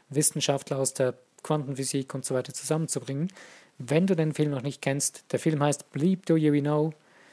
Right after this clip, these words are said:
Ich werde dem Film logisch klar wieder in den Beschrieb unten den Link hineinsetzen. Wird spätestens morgen dann auf meiner Homepage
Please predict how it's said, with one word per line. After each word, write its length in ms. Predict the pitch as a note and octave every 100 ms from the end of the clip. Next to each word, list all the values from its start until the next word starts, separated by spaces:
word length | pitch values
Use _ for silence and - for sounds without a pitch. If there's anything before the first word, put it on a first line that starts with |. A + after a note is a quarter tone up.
| _ _
Ich 180 | D3 -
werde 200 | D3+ D3+
dem 200 | C#3 C#3
Film 280 | - D3+ D3
logisch 260 | C3+ - - -
klar 300 | - C#3+ C#3
wieder 220 | C3+ C3+
in 140 | C3
den 360 | B2+ B2 B2 A#2 _ _ _ _ - - _ _ _
Beschrieb 420 | - - F3+ F3+
unten 400 | B3 E3+ - D3
den 120 | C3 B2
Link 200 | E3+ D#3+
hineinsetzen. 800 | D#3+ D#3 D3+ D3 D3 - C#3+ C3+ _ - _ _
Wird 160 | C#3+ -
spätestens 540 | - D3 D#3+ - C3+
morgen 280 | C3 C3+ C3+
dann 160 | C3
auf 140 | B2+ B2
meiner 240 | C3 B2
Homepage 320 | A#2+ A#2 B2